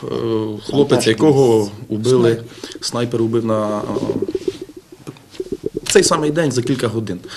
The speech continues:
Speaker 1: І ми поїхали дальш-, далі в шахту, м, Ольховецьку, Ольховатку, де і служить наш земляк Рахматулін Максим, з яким ми поспілкувалися.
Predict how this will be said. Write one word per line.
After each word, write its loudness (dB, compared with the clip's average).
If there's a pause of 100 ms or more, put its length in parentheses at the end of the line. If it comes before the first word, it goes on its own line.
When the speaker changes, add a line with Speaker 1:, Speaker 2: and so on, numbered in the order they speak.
(200)
Speaker 1:
І 0
ми 4
поїхали 2
дальш-, 4
далі 4
в -2
шахту, -2 (320)
м, -4
Ольховецьку, -2 (120)
Ольховатку, -2
де 4 (1400)
і 6
служить 0
наш 4
земляк 4
Рахматулін 4 (500)
Максим, 0 (500)
з -4
яким -4
ми 0
поспілкувалися. 0